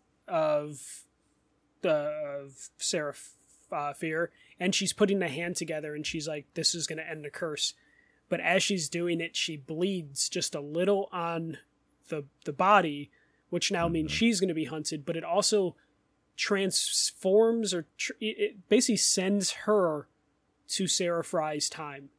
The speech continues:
Speaker 1: And now
Speaker 2: Yeah, it's
Speaker 1: she
Speaker 2: one of them things you
Speaker 1: is
Speaker 2: just kinda gotta go with the flow of it all.
Speaker 1: Yeah. And now she is Sarah Fry, and then that's where the movie ends. And we pick up in the third movie to where now Dina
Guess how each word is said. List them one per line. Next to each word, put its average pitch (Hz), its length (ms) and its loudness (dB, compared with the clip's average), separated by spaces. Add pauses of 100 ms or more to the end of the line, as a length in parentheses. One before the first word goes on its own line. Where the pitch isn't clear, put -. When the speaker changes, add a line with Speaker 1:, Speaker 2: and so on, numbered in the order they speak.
(180)
Speaker 1:
And 165 200 -4
now 165 260 4
Speaker 2:
Yeah, - 80 6
it's 95 340 6 (340)
Speaker 1:
she - 180 0
Speaker 2:
one 101 140 12
of 95 60 10
them 90 80 4
things 87 260 8
you 85 60 6
Speaker 1:
is 73 60 4
Speaker 2:
just 87 200 4
kinda 80 180 6
gotta 73 260 6
go 73 200 6
with 69 120 2
the - 80 -6
flow 69 320 2
of 65 160 -2
it 67 100 -2
all. 131 160 -6
Speaker 1:
Yeah. 160 300 -2 (420)
And 190 180 2
now 185 200 6
she 196 360 2
is 180 300 0
Sarah 156 360 0
Fry, 151 600 -6
and 160 160 -2
then 151 260 -4 (280)
that's 151 280 -4
where 170 120 -2
the 151 100 -6
movie 151 380 -6
ends. 147 500 -6 (160)
And 156 180 -2
we 151 100 -8
pick - 280 -6
up 156 260 -8 (360)
in 175 180 -2
the 160 100 -4
third 165 320 -2
movie 147 520 -6 (520)
to - 120 -4
where 156 180 -2
now 156 420 0 (160)
Dina 170 480 0